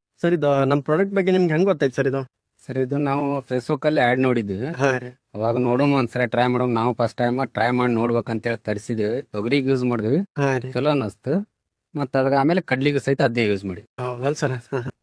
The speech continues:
Speaker 1: ಸರ್, ಪ್ಲಾಂಟ್ ಜೀನಿ ಯೂಸ್ ಮಾಡಿದ್ಮೇಲೆ ರೀ ಫ್ಲವರಿಂಗ್ ಅಂತ ಏನ್ ಡ್ರಾಪ್ ಆಗೋದು ಅವೆಲ್ಲ ಏನ್ ಭಾಳ ಆಗಿಲ್ಲ ಅಂತ ನಿಮ್ಗೆ?
Speaker 2: ಇಲ್ಲ ಸರ್, ಏನೋ ಹಂಗೇನ್ ಜಾಸ್ತಿ ಹೂ ಅದು ಉದ್ರಿಲ್ರಿ.
Speaker 1: ಹಾ ರೀ.
Speaker 2: ಒಂದ್ ಟೆನ್ ಪರ್ಸೆಂಟ್ ಅಷ್ಟೇ ಉದ್ರಿ.
Speaker 1: ಹಾ ರೀ.
Speaker 2: ಅದಕ್ಕಿಂತ ಹೆಚ್ಚಿಗೆ ಹೂ ಉದ್ರಿಲ್.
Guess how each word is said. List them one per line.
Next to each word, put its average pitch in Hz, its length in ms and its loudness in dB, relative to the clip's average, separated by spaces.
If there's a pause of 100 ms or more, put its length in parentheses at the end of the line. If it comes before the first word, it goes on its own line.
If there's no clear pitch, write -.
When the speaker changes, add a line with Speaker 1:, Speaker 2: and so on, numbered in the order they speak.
(220)
Speaker 1:
ಸರ್, 156 180 -4
ಪ್ಲಾಂಟ್ 180 300 0
ಜೀನಿ 196 180 0
ಯೂಸ್ 185 260 0
ಮಾಡಿದ್ಮೇಲೆ 175 440 -2
ರೀ 135 160 0
ಫ್ಲವರಿಂಗ್ 185 460 0
ಅಂತ 180 100 -4
ಏನ್ 170 220 0
ಡ್ರಾಪ್ 143 260 -2
ಆಗೋದು 143 260 0
ಅವೆಲ್ಲ 151 220 2
ಏನ್ 160 260 0
ಭಾಳ 139 160 2
ಆಗಿಲ್ಲ 139 200 0
ಅಂತ 151 140 -4
ನಿಮ್ಗೆ? 135 280 -6
Speaker 2:
ಇಲ್ಲ 151 200 -6
ಸರ್, 110 420 -10
ಏನೋ 127 260 -2
ಹಂಗೇನ್ 135 460 2
ಜಾಸ್ತಿ 131 360 2
ಹೂ 139 220 4
ಅದು 143 200 4
ಉದ್ರಿಲ್ರಿ. 127 440 2
Speaker 1:
ಹಾ 151 360 -4
ರೀ. 123 340 -14
Speaker 2:
ಒಂದ್ 127 220 -2
ಟೆನ್ 156 300 -6
ಪರ್ಸೆಂಟ್ 180 480 0
ಅಷ್ಟೇ 160 220 2
ಉದ್ರಿ. 135 280 0
Speaker 1:
ಹಾ 139 480 -12
ರೀ. 135 80 -8
Speaker 2:
ಅದಕ್ಕಿಂತ 131 340 -4
ಹೆಚ್ಚಿಗೆ 156 480 2
ಹೂ 127 380 2
ಉದ್ರಿಲ್. 117 320 2